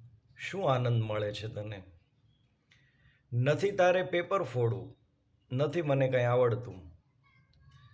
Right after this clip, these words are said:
નથી તારે પેપર ફોડવું, નથી મને કાંઈ આવડતું. વળી મારા ગડબડિયા અક્ષર શું ઉકલે છે તને?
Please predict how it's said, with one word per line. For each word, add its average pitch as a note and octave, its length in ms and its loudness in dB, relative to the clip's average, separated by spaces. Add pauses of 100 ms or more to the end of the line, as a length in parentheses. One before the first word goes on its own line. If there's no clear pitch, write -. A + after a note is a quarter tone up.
(160)
નથી C3+ 440 2
તારે D3 340 2
પેપર C#3+ 460 0
ફોડવું, B2+ 640 -6 (200)
નથી C3+ 380 -2
મને C3 320 0
કાંઈ A#2+ 240 0
આવડતું. A#2 640 -4 (560)
વળી D3 240 2
મારા C3 380 2
ગડબડિયા A#2+ 680 2
અક્ષર G#2 360 -4 (640)
શું - 220 -10
ઉકલે A#2 420 -4
છે A2 160 -6
તને? G#2 340 -10